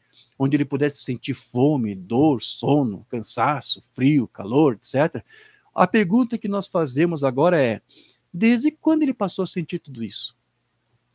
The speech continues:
Se dissermos que foi só a partir do nascimento virginal, então você está admitindo realmente que Deus passou por uma, alguma alteração em seu ser,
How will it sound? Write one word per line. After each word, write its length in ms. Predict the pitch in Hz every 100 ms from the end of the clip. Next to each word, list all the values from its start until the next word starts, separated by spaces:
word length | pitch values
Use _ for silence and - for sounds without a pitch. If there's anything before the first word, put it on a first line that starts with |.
| _
Se 160 | - -
dissermos 560 | 156 220 - 208 233 226
que 140 | 208
foi 240 | - 190
só 160 | 180 190
a 60 | 196
partir 260 | 190 -
do 40 | 165
nascimento 460 | 143 139 123 113
virginal, 640 | 123 131 160 143 165 254 - _
então 340 | - 135 123 123
você 140 | -
está 200 | 175 131
admitindo 520 | 123 131 220 - 202
realmente 580 | 160 254 147 127 - 233 _ _
que 100 | 185
Deus 220 | 123 120
passou 440 | - 185 - 269 381
por 120 | 254
uma, 100 | 165
alguma 220 | 131 135
alteração 500 | 127 123 117 - 120
em 60 | 117
seu 160 | -
ser, 320 | 113 - 113